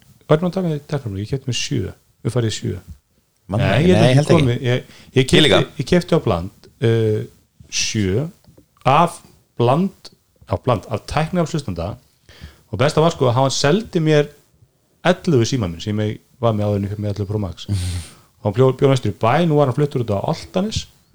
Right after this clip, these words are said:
Speaker 2: Já.
Speaker 1: Hann var einmitt uppfærið í Ultra
Speaker 2: Mhm.
Speaker 1: og hérna, það komið mest orð að fara úr seg-, nei, úr fimm í sjö,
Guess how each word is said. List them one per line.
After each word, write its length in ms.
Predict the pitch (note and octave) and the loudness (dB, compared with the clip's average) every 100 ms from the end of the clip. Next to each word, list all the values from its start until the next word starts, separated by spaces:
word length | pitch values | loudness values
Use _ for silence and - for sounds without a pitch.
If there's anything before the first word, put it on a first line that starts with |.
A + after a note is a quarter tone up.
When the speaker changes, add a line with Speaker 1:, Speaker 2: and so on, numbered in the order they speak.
| - | -4
Speaker 2:
Já. 160 | A3 C#3+ - - | -2 -2 -6 0
Speaker 1:
Hann 100 | C3+ | 2
var 80 | C#3+ | 4
einmitt 140 | C3 | 4
uppfærið 220 | C#3 C#3 | 4 4
í 60 | A#2 | 2
Ultra 300 | A2 G2 A2+ E3 _ | 0 -4 -4 -6 _
Speaker 2:
Mhm. 240 | G2 G2 A#2+ - _ _ | -2 -2 -2 -10 _ _
Speaker 1:
og 100 | A2 | -4
hérna, 440 | G#2 A2 G#2+ G#2 G#2 G2+ G2+ - _ _ _ _ _ _ _ _ _ _ _ - | -2 -4 -4 -6 -4 -6 -8 -16 _ _ _ _ _ _ _ _ _ _ _ -2
það 160 | B2+ A2+ | 0 4
komið 240 | D3+ C#3 | 4 4
mest 360 | B2+ G3 - - | 4 2 0 0
orð 180 | F#3 D3+ | 2 2
að 60 | |
fara 200 | D#3+ F3+ | 0 2
úr 220 | D#3 F3 F3+ | 4 2 2
seg-, 360 | - - F#3 - | -2 0 0 0
nei, 80 | C3 | 2
úr 80 | A2+ | 2
fimm 240 | - F#3+ | 4 4
í 60 | G3+ | 4
sjö, 320 | - G#2+ E2+ | 2 2 0